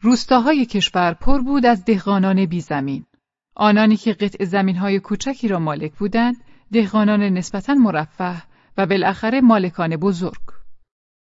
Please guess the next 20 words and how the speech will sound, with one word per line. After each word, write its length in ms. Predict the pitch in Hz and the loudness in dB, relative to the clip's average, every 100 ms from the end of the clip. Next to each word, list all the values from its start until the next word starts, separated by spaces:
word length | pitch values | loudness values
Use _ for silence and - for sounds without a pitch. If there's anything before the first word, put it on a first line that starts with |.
| _ _ _ _ _ - | _ _ _ _ _ -6
اصلاحات 580 | 220 233 254 247 320 - | -4 2 2 4 0 2
آنها 280 | 247 233 | 2 2
را 100 | 269 | 4
ملزم 400 | 240 226 196 247 | 4 4 4 4
می‌داشت 480 | 214 175 160 160 - | 4 2 -2 -4 -4
کشاورزی 680 | 220 208 220 214 208 214 277 | -6 -2 0 0 -2 -2 -2
اشتراکی 680 | 240 - 233 214 202 254 254 | -2 0 0 0 -2 -4 2
و 120 | 247 | 4
مشا 400 | 226 226 254 196 | 4 2 0 -2
داشته 340 | 156 156 - | -4 -8 -8
باشند. 580 | 143 143 160 135 - _ _ _ _ _ _ _ _ _ _ _ | -8 -6 -8 -8 -14 _ _ _ _ _ _ _ _ _ _ _
در 180 | 185 180 | -2 -2
حقیقت 580 | 175 160 175 202 220 - | -4 -6 -4 -2 -2 -2
لغو 360 | 196 220 247 233 | 0 2 0 2
نظام 640 | 285 277 262 247 233 226 | 4 6 6 4 2 2
صرفداری 600 | - 185 160 - 160 156 | 0 -6 -4 -4 -4 -2
را 140 | 170 | -2
به 80 | 170 | -4
تعویق 520 | 196 214 208 214 190 | -4 -2 -2 -2 -4
می‌انداخت. 800 | 160 139 139 - - - - - | -8 -8 -8 -10 -12 -16 -20 -20